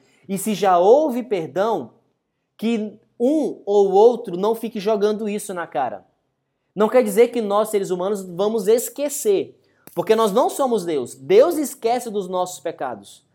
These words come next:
A gente não esquece daquilo que está gravado na nossa mente.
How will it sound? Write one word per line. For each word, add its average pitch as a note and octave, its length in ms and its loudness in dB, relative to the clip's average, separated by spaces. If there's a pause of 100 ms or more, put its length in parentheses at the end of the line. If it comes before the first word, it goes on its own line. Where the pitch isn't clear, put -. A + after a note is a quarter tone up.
(280)
A E3 80 -2
gente A3+ 260 -2
não B3+ 160 0
esquece C4+ 600 -4
daquilo G3 380 -4
que G#3 100 -8
está G3 180 -2
gravado E3+ 540 0
na D#3 100 -2
nossa D#3 260 -4
mente. B2+ 400 -10